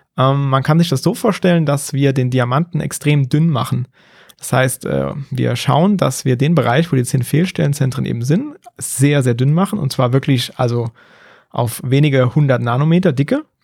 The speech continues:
Und dann, äh, packen wir zwei Spiegelschichten drauf. Auf der einen Seite einen sehr dicken Spiegel aus Silber. Ähm, der wirkt dann tatsächlich wie ein klassischer Spiegel. Und damit haben wir schon mal bewirkt, dass die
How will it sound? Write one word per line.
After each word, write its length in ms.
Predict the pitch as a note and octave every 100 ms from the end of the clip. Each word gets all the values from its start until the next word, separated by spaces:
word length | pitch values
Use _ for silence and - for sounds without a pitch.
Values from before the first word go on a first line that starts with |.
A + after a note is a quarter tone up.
| _ _ - - _
Und 200 | C3 B2
dann, 220 | D3 C4+
äh, 180 | A#3 G3
packen 340 | - E3+ E3+
wir 120 | C#3+ C3+
zwei 200 | C3+ B2+
Spiegelschichten 580 | - E3+ D#3 A#2 -
drauf. 360 | A#2+ A#2+ - - _ _ _ -
Auf 120 | C3+
der 100 | -
einen 200 | C#3 E3+
Seite 240 | F3 E3+
einen 100 | D3+
sehr 200 | A#2+ C3+
dicken 380 | C3 F3+ D4 D4+
Spiegel 460 | - G3+ G#3+ C4 C4+
aus 240 | B2+ -
Silber. 380 | D3 E3+ B3 D4+ _ - - - _ _
Ähm, 240 | C3 A#2+ A#2+
der 180 | B2 A#2+
wirkt 240 | D3+ -
dann 100 | C3+
tatsächlich 600 | B2+ A#2 C3 - A#2 -
wie 120 | C3
ein 80 | C3
klassischer 380 | - A#2+ A#2 A#2
Spiegel. 460 | - E3 G#3 C4 -
Und 240 | C#3+ C3+ B2+
damit 260 | D#3 F3+
haben 160 | D#3 E3+
wir 80 | D#3
schon 180 | E3
mal 280 | D3+ D3 C#3
bewirkt, 520 | C3 A#2+ C3+ F#3 F3
dass 180 | C#3 B2+
die 260 | - B2